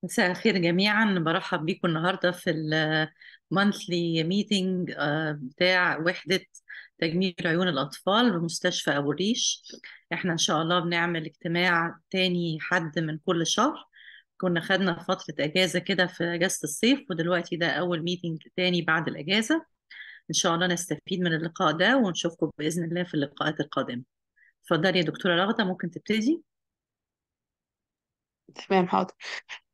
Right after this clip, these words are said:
Speaker 2: آه، مساء الخير. My case today is about when the levator muscles need to be unplugged.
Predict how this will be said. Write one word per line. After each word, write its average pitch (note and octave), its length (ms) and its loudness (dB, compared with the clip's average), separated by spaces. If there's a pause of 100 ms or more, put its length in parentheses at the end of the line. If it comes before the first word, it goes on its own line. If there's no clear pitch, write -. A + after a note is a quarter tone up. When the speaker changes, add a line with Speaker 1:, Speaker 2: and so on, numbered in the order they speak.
(140)
Speaker 2:
آه، F#3 260 8
مساء F#3 300 8
الخير. G#3+ 360 8
My F#3+ 460 8
case A#3 260 6
today G#3 400 8
is C4 40 4 (140)
about F3+ 300 4 (140)
when G3+ 120 10
the F#3+ 100 8
levator G#3 380 6
muscles A3+ 480 4
need A3 220 -2
to G3+ 100 -2
be F#3+ 180 0
unplugged. G#3 420 4